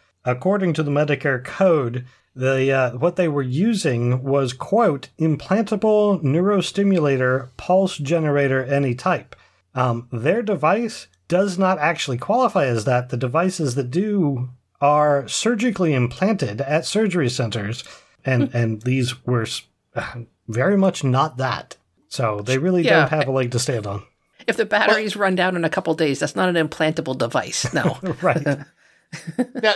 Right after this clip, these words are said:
Speaker 3: this is a, another question I've often, I've been wondering about the medical community. Like, I understand, like,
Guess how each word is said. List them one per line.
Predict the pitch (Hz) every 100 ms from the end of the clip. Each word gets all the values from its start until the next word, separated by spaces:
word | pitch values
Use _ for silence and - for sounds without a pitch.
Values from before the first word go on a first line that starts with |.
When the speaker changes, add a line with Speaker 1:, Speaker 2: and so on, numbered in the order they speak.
| 196
Speaker 3:
this | 254 349
is | 302
a, | -
another | 180 160 156 147
question | 131 113 -
I've | 101 98
often, | 101 98 101 92 50 69 69
I've | 92
been | 92 92
wondering | 95 90 90 82 85
about | 87 80 85 -
the |
medical | 87 80 76 82
community. | 78 87 78 78 -
Like, | 92 95 - _ _ -
I | 330
understand, | 311 - 147 135 123 120
like, | 107 98 82 -